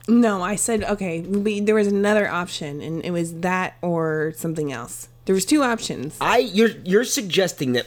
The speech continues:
Speaker 2: I wanted to watch the Judy Garland
Speaker 1: No,
Speaker 2: movie?
Speaker 1: you gave me that and one other option because we knew we had to catch up to these movies. This is what we do every year.
Speaker 2: So you, so I gave you that and one other option.
Speaker 1: I don't recall, but it was an option I did not wanna see.
Speaker 2: So you picked Judy.
Speaker 1: Yes.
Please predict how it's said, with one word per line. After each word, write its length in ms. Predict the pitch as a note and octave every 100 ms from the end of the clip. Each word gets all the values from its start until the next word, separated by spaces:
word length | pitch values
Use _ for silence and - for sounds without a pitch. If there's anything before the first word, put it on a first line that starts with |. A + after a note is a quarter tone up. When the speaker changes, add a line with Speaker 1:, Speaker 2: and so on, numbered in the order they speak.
| -
Speaker 2:
I 300 | C3 D#3 G3+
wanted 340 | E3+ F#3 G3
to 80 | F3+
watch 300 | D#3 E3 -
the 100 | C#3
Judy 240 | A2+ D3 A#3+
Garland 340 | B3+ E4 A4
Speaker 1:
No, 120 | B3+
Speaker 2:
movie? 160 | F#3 F#3
Speaker 1:
you 140 | C4+
gave 240 | A#3+ C4+ B3
me 180 | B3 A3+
that 460 | G#3 A3 C#4+ D#4+
and 180 | - A#3+
one 140 | A#3+ B3
other 220 | B3 A#3+
option 280 | C4 - A#3+
because 240 | A#3 G#3+
we 120 | A3+
knew 200 | A3+ A#3+
we 120 | B3+
had 160 | B3+ C4
to 80 | B3
catch 280 | B3+ B3 C4+
up 120 | C#4+
to 100 | -
these 240 | A#3 G#3+ G#3
movies. 540 | F3 - - - G3
This 200 | - A3
is 120 | A#3+ A#3
what 120 | A#3
we 80 | A3+
do 160 | B3
every 360 | G#3+ A3 A#3+ B3
year. 400 | B3+ C#4+ F3 F3+
Speaker 2:
So 160 | - E3
you, 300 | D#3+ E3+ D3
so 100 | D#3+
I 60 |
gave 200 | D3 D#3+
you 120 | D3
that 160 | C#3 D3+
and 80 | C#3+
one 100 | C#3
other 180 | B2+ A#2+
option. 320 | A#2 - A2+
Speaker 1:
I 60 |
don't 260 | A3+ A#3+ G#3+
recall, 360 | A3+ A3+ A3 F#3
but 140 | F3+
it 100 | G3+
was 160 | G3+ G#3
an 80 |
option 260 | G#3 G#3 G#3
I 80 | G3
did 220 | F#3+ F#3+
not 320 | F3+ E3+ -
wanna 180 | F3+ F3
see. 360 | - E3 D#3+ G3+
Speaker 2:
So 120 | B2+
you 140 | A2+
picked 180 | A2+ F#2+
Judy. 240 | A#2+ A#2
Speaker 1:
Yes. 480 | C#4+ D#4+ G#3 - -